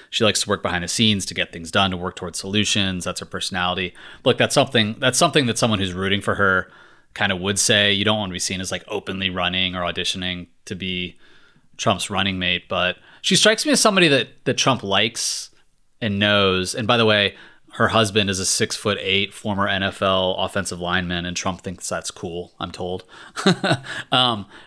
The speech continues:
but she, you know, she feels like she would be a pretty able running mate, be able to, if she became V P, work closely with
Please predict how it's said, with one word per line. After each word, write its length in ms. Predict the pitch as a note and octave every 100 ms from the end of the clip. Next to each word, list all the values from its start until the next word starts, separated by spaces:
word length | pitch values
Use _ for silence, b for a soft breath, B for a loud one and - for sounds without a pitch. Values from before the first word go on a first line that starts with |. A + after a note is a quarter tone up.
| B
but 280 | D3+ D3+ -
she, 800 | - - E3+ E3+ E3+ E3 D3 _ _ _ _
you 100 | F3+
know, 100 | D#3
she 240 | C3+ - D#3
feels 380 | - D#3 D#3+ D#3
like 120 | C#3
she 120 | -
would 120 | B2+
be 140 | A2+ A2+
a 40 |
pretty 240 | - A2+ A2
able 680 | G#2 G#2+ G#2 G#2+ G2+ G2 - b b b b
running 340 | G#2 G#2+ G#2 G2+
mate, 240 | G2+ G2
be 140 | G#2+
able 200 | G#2 G2+
to, 480 | G2 - G2+ G2 G2
if 100 | A2
she 140 | - G#2
became 680 | F#2+ - G2+ G2 G2 F#2 G2
V 220 | G2+ G2
P, 500 | - G2+ G2 F#2+ F#2+
work 300 | F#2+ F#2+ F#2+
closely 480 | - F#2+ F2+ - F#2
with 280 | F2+ F2 -